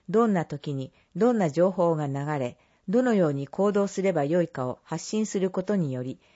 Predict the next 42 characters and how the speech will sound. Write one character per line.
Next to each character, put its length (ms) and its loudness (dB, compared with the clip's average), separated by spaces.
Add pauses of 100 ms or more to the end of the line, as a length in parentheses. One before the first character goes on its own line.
(200)
市 160 -6
民 180 4
の 140 0
皆 200 0
様 280 -4
が 180 -4 (160)
事 200 -4
前 160 2
に 200 0
災 280 0
害 180 2
に 160 0
備 320 0
え 60 -2
て 100 -4
い 80 -2
た 140 -2
だ 100 -2
く 320 -6
重 220 0
要 180 4
な 140 2
役 260 -2
割 260 2
を 120 2
担 260 0
っ 80 -4
て 140 -4
い 80 0
る 100 -4
の 140 -6
が、 160 -8 (380)
羽 240 0
曳 120 -4
野 140 0
市 320 -8
防 200 2
災 300 -2
行 140 0
政 340 0
無 80 -2
線。 320 -10